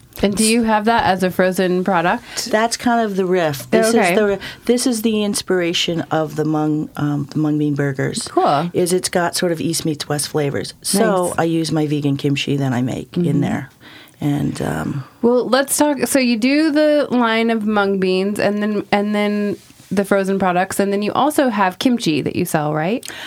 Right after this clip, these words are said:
Speaker 2: I do sell it, but I'm doing, moving into more sort of, like, wholesale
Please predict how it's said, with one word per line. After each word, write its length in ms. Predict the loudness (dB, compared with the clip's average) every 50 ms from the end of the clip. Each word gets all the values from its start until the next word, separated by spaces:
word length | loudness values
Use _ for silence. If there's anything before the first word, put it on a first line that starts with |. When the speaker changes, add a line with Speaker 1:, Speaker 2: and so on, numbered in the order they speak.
| -14 -14 -14 -16 -16 -18 -4 0
Speaker 2:
I 160 | 2 2 4
do 220 | 4 4 4 4 4
sell 380 | 2 2 2 4 4 4 4 4
it, 160 | 2 2 2
but 160 | 2 2 2 2
I'm 240 | 2 2 2 2
doing, 380 | 2 2 2 2 2 2 2 2
moving 300 | 2 2 2 2 2 2
into 200 | 2 0 0 0
more 200 | 0 0 0 0
sort 220 | 0 0 0 0
of, 120 | 0 0 0
like, 240 | 0 0 -2 -4 -4
wholesale 720 | -2 -2 -2 0 -2 -2 -2 -2 0 0 0 -2 -4